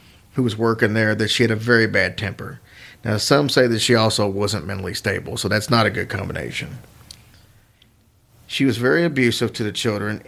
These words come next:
but, and eventually, I guess,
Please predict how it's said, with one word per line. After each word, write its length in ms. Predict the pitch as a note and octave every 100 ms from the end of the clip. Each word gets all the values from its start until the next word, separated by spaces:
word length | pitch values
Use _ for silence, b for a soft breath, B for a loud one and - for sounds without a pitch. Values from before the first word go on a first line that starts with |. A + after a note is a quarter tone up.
| -
but, 160 | A#2+ -
and 160 | B2+
eventually, 1000 | A2+ G#2 B2 E3 E3 C3 G2+ G2+ G2 A2 - - - - _ _ _ _ -
I 80 | G2+
guess, 340 | G#2+ G#2 -